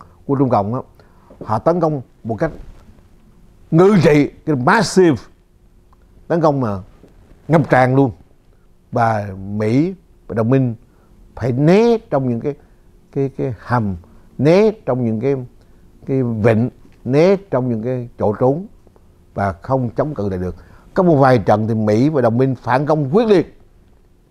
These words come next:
nhưng mà cái lần thắng nó ít ỏi quá so với cái sức mạnh ngự trị của Trung Cộng.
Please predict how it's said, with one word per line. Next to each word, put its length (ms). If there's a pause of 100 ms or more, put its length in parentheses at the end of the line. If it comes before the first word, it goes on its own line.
(280)
nhưng 220
mà 160
cái 100 (180)
lần 240
thắng 240
nó 60
ít 180
ỏi 240
quá 240
so 260
với 220
cái 120 (480)
sức 240
mạnh 240
ngự 260
trị 160
của 80
Trung 160
Cộng. 180